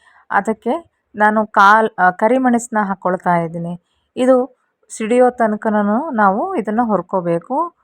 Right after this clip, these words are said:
ಮೀಡಿಯಂ ಊರಿನಲ್ಲೇ ನಾವು ಇದನ್ನ ಹುರ್ಕೋಬೇಕಾಗತ್ತೆ. ಈಗ ನೋಡಿ ಸಿಡಿತಾ ಇದೆ. ಇದನ್ನ ಒಂದು ಪಾತ್ರೆಗೆ ಈಗ ತೆಗೆದು ಇಟ್ಕೊಳ್ತಾ ಇದ್ದೀನಿ. ಇದಾದ ನಂತರ ಇದಕ್ಕೆ ಒಂದು ಮೂರರಿಂದ ನಾಲ್ಕು ಸ್ಪೂನ್ನಷ್ಟು ಮೆಂತೆ ಹಾಕಿದ್ದೀನಿ. ಅಂತ ಅಂದ್ರೆ ಇದು ಕಾಲ್ ಲೋಟದಲ್ಲೇ ಕಾಲ್ ಲೋಟ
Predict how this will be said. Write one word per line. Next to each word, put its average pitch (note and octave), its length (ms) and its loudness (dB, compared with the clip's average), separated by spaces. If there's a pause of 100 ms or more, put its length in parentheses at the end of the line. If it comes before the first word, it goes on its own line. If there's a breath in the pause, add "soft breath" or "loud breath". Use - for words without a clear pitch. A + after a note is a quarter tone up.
(180)
ಮೀಡಿಯಂ G#3+ 500 2
ಊರಿನಲ್ಲೇ G3+ 680 -2
ನಾವು G#3 340 -2
ಇದನ್ನ F#3+ 320 -6
ಹುರ್ಕೋಬೇಕಾಗತ್ತೆ. E3+ 880 -4
ಈಗ F#3 360 -6
ನೋಡಿ F#3 280 -4
ಸಿಡಿತಾ F3+ 440 -6
ಇದೆ. G3+ 560 -8 (140)
ಇದನ್ನ A#3 280 2
ಒಂದು A#3 240 0
ಪಾತ್ರೆಗೆ G#3+ 720 -2
ಈಗ F#3+ 240 -6 (220)
ತೆಗೆದು F#3 300 -4
ಇಟ್ಕೊಳ್ತಾ E3+ 580 -6
ಇದ್ದೀನಿ. D#3+ 420 -12 (1000)
ಇದಾದ B3+ 380 6
ನಂತರ C#4+ 360 2
ಇದಕ್ಕೆ A#3+ 540 4 (600)
ಒಂದು A#3+ 240 2
ಮೂರರಿಂದ C#4+ 580 4
ನಾಲ್ಕು A3+ 460 2
ಸ್ಪೂನ್ನಷ್ಟು A3+ 720 -4
ಮೆಂತೆ G#3 400 -2
ಹಾಕಿದ್ದೀನಿ. F3 680 -4
ಅಂತ F#3 320 -6
ಅಂದ್ರೆ G3 400 -4
ಇದು A3+ 300 -2
ಕಾಲ್ G#3+ 380 -2
ಲೋಟದಲ್ಲೇ A#3 460 0
ಕಾಲ್ G#3+ 280 -2
ಲೋಟ G3 240 -2